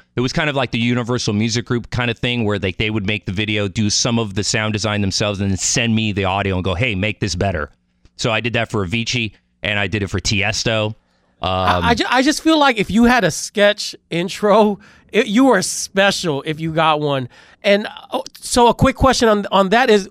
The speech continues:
Speaker 2: was this, you never had help? You, no one, did you have
Speaker 1: No.
Speaker 2: assistance?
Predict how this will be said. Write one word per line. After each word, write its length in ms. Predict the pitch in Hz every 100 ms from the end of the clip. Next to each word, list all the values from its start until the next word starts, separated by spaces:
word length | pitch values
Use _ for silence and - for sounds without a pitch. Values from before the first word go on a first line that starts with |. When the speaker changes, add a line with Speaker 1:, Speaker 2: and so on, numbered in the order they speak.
| _
Speaker 2:
was 300 | 175 202 208
this, 200 | 285 330
you 240 | 254 220
never 240 | 277 294 311
had 200 | 302 262
help? 360 | 185 202 285 -
You, 260 | 220 262 -
no 140 | 247
one, 320 | 294 277 254 - -
did 260 | 185 220
you 80 | 214
have 80 | 294
Speaker 1:
No. 220 | - 135
Speaker 2:
assistance? 640 | 135 233 - 330 320 -